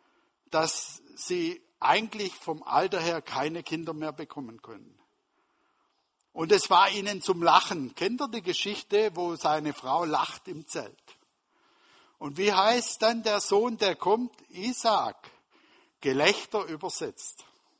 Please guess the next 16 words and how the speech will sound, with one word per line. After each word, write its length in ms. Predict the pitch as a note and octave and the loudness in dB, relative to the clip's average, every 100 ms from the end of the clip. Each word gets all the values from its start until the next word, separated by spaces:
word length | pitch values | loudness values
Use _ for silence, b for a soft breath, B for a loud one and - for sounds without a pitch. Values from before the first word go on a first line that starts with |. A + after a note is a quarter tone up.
| _ _ _ _ b b b b b | _ _ _ _ b b b b b
Sie 180 | - G#3 | -6 -2
wird 180 | B3+ A#3+ | -2 -2
immer 320 | C4 D#4+ E4 | 2 4 4
wieder 260 | C#4 D4 C4+ | 4 2 2
daran 320 | A#3 A3 A3+ | 4 6 6
erinnert, 460 | A3+ G#3 C4+ D4+ G3 | 4 2 2 2 0
wenn 160 | A3+ G#3+ | -2 -4
sie 140 | A3 | -4
ihren 180 | G#3+ F#3 | -4 0
Sohn 300 | G#3+ C#4 A#3 | 2 2 2
anguckt, 500 | A3+ B3 B3+ - - | 0 -2 -6 -6 -4
dass 160 | E3 | -4
sie 80 | E3+ | -4
mal 240 | D#3+ D#3+ C#3 | -2 -4 -2
gelacht 540 | C#3 C3+ D#3 - - | -4 -2 -4 -8 -18
hat. 140 | C3 | -20